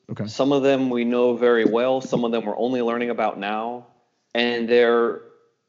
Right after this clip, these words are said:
Speaker 2: they're found in weird things like fruit bats. So,
Speaker 1: Mm.
Speaker 2: you know, whoever thought of going collecting a whole bunch of fruit bats and sequencing all the viruses in them? Well, no one did until a couple years ago. And then when all of a sudden we're saying, "Wait a minute, there's a lot of really dangerous viruses out there.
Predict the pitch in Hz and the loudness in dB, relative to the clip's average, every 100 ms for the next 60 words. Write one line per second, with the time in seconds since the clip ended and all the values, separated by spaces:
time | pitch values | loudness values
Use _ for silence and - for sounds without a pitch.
0 | _ 127 120 - 147 165 156 135 117 113 | _ -6 -4 -2 -2 0 0 0 -2 -4
1 | 131 139 139 139 120 107 95 - - 131 | 0 2 2 0 -6 -4 -8 -8 -6 -6
2 | - 92 - - - _ _ _ 143 120 | -2 -4 -4 -18 -20 _ _ _ 2 2
3 | 113 117 117 120 110 151 185 170 160 - | 2 2 2 0 0 2 2 2 -4 0
4 | 156 156 139 123 127 139 135 127 135 131 | 2 4 2 -2 -2 0 0 0 0 0
5 | 127 127 131 - 147 123 107 107 104 107 | -4 -2 -4 -4 -6 -2 -2 -4 -6 -6
6 | 143 147 139 131 117 107 110 127 120 120 | -6 -2 -4 -2 -2 -2 0 0 0 -2
7 | 104 98 95 82 - _ - 123 127 151 | -8 -10 -10 -14 -18 _ -4 -2 2 2
8 | 131 120 170 151 123 123 - _ - 120 | 2 2 4 4 0 -6 -18 _ -12 -8
9 | 151 117 135 113 147 156 139 110 107 110 | -4 -4 -4 0 2 2 2 2 0 -2
10 | 117 120 117 139 139 147 131 113 107 110 | -6 -6 -6 -6 -4 -4 -4 -4 -4 2
11 | 151 131 101 82 95 98 95 113 143 104 | 2 2 -2 -8 -10 -10 -6 -4 -4 -4
12 | 107 120 113 113 113 107 95 107 151 135 | -4 -4 -4 -4 -4 -6 -4 -2 -2 -2
13 | 104 98 98 101 98 95 | -2 -2 0 0 0 -4